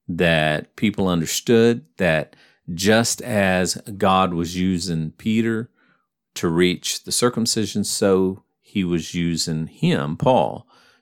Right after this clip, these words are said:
to reach the uncircumcision. He is also magnifying his apostleship to the Gentiles. Paul realized, he knew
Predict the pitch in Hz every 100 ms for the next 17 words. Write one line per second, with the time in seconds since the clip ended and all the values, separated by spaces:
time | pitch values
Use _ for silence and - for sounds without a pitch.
0 | _ - 87 85 76 - - - 82 80
1 | 82 80 - 73 - 78 - 73 - -
2 | - - _ _ _ _ - 123 135 120
3 | 104 - 101 92 117 170 196 - 80 73
4 | 80 110 117 _ _ - _ 135 104 104
5 | 139 156 98 - 80 82 98 95 104 110
6 | 90 80 - 87 - - - 110 107 123
7 | 156 - - 110 - - _ _ _ _
8 | _ - 139 160 143 110 110 120 _ _
9 | _ - 95 98 143 143 69 67 76 -
10 | 120 110 135 147 - -